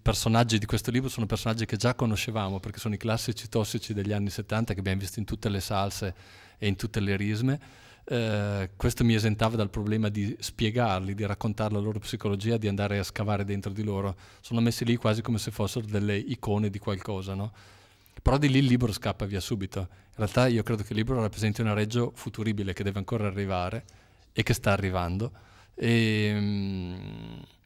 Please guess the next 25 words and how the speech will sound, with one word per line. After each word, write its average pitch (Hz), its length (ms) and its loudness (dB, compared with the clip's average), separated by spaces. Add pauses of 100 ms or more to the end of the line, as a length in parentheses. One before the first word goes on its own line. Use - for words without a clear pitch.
(240)
e - 80 -2
fai 127 140 4
i 120 40 -6
conti 147 260 4
con 101 220 -2
quella, 95 400 0
fai - 200 -4
i - 20 0
conti 131 240 4
con 117 140 0
una 104 100 2
Reggio 110 240 2
già 110 300 2
assolutamente 110 600 -2
multietnica, 104 760 -2
anzi 104 240 -2 (220)
molto 120 320 0
più 110 140 0
avanzata 104 440 -2
dell'essere 101 380 -4
multietnica, 101 680 -4
perché 104 220 -4
già 107 140 2
tutti 113 260 -4
questi 101 480 -2